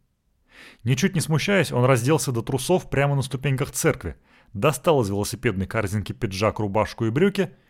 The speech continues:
после чего оделся и вошел внутрь. По окончании службы он снова проделал этот номер,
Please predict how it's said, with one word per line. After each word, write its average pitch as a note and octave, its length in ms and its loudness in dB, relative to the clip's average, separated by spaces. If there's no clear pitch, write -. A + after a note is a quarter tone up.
после A2+ 240 -6
чего A#2 240 2
оделся D#3+ 460 0
и G#2+ 100 -8
вошел A#2 360 0
внутрь. C3 320 -2
По G2+ 120 0
окончании A#2+ 500 2
службы D#3+ 440 2
он A#2+ 160 0
снова D#3 360 4
проделал G#2+ 560 2
этот B2+ 280 -2
номер, A2 340 0